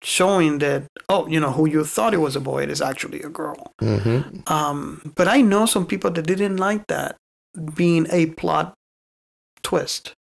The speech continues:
Speaker 1: you know?
Speaker 2: For me, it was ridiculous 'cause the voice of Jack was quite feminine from the beginning.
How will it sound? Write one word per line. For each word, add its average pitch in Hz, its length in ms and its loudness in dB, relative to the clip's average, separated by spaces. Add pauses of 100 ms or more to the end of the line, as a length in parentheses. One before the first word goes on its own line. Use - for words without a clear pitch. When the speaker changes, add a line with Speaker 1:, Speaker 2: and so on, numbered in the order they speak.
(340)
Speaker 1:
you 156 80 -2
know? 156 140 6
Speaker 2:
For 175 60 6
me, 196 120 6
it 240 80 6
was 240 180 6
ridiculous 147 560 4
'cause 113 280 2
the 117 100 -2
voice 127 420 4
of 123 180 2
Jack 135 460 2 (160)
was 127 280 4
quite - 400 2
feminine 110 420 4
from 113 180 2
the 110 80 4
beginning. 107 380 2